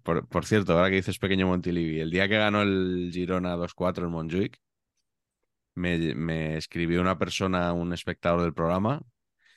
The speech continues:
y me dijo, "Me pregunto cómo lo estará pa-, pasando Carleto esta noche".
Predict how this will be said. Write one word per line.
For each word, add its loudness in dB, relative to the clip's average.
y 2
me 2
dijo, -2
"Me 0
pregunto 0
cómo 4
lo 4
estará 0
pa-, 0
pasando -4
Carleto -2
esta -4
noche". -10